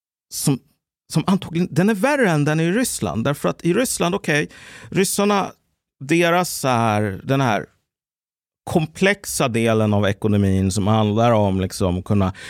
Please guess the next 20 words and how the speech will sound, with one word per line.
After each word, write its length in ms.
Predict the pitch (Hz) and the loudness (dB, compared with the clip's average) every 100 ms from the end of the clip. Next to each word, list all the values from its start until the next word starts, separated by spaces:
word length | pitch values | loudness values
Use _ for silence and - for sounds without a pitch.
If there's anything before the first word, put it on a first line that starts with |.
| - | -12
blanka 720 | - 113 135 131 113 - 135 131 127 | 0 2 4 4 0 -2 0 2 2
aktier, 840 | 123 123 - - - 120 120 120 | 0 -2 -6 -8 0 2 4 2
et 100 | - | -2
cetera, 420 | - 120 113 - 110 | -2 -2 -2 -2 -2
et 120 | - | -2
cetera, 500 | 123 117 - 107 107 | -2 -2 -2 0 2
liksom, 460 | 104 - 107 107 | 0 0 2 2
för 120 | 107 107 | 2 -2
att 100 | - | -2
tjäna 280 | 117 107 | -2 0
pengar. 400 | 104 107 104 107 | -2 0 0 0
Allt 320 | 117 151 147 - | 2 2 0 0
det 140 | 101 | 0
har 240 | 98 101 | 2 0
gått 260 | 95 98 - | 0 -2 -2
åt 100 | 98 | -2
helvete. 560 | 92 80 - - - 170 _ _ _ _ _ _ _ _ _ _ _ 127 | -2 -2 -6 -4 -2 -2 _ _ _ _ _ _ _ _ _ _ _ 0
Men 180 | 135 | 2
du 100 | 135 | 2
vet, 500 | 151 143 127 127 _ | 2 2 0 -2 _